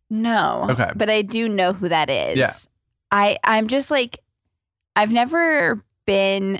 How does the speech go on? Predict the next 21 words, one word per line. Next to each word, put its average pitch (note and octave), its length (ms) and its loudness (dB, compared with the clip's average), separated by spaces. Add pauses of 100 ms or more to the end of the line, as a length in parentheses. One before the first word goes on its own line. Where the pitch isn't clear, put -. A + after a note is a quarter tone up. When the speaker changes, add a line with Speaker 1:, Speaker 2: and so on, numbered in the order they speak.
Speaker 1:
I F#3+ 120 2
think A#3+ 280 -4
the - 80 -4
closest G3+ 560 -2
I F#3 120 0
got E3 260 0
to A#3 100 -4
fan C#3 400 -4
fiction F#3+ 460 -4
was F3 160 -4
that E3 240 -2
book E3+ 240 -2
that F3 140 0
I E3+ 80 2
recently E3 680 -6
read D#3+ 240 -2
about, E3 300 -2
like, F3 200 -2
the F3 100 0
mom E3+ 480 -2
who E3 500 -4